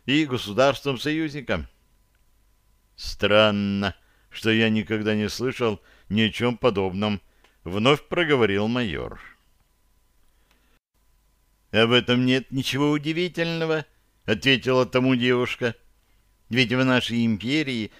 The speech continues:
подобным образом и не поступали, как, впрочем, и в большинстве других государств Содружества. Такая практика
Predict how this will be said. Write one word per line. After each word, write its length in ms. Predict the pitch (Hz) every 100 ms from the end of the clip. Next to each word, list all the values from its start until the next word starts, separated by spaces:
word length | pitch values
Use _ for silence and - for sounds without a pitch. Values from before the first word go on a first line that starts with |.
| _ _
подобным 460 | 120 127 120 120 117
образом 580 | 123 135 139 113 139 127
и 60 |
не 120 | 123
поступали, 920 | 113 113 107 - 107 - 170 156 117 - _ _ _ -
как, 260 | 117 90
впрочем, 580 | - - 123 113 131 117 - _ -
и 160 | 120 120
в 60 |
большинстве 580 | 101 117 127 117 - 123
других 400 | 117 117 113 127
государств 800 | 120 - 131 120 135 117 - -
Содружества. 840 | 135 143 175 175 131 98 - 71 - - _ _ _ _ _
Такая 340 | 113 107 127 120
практика 680 | 143 147 - 113 107 101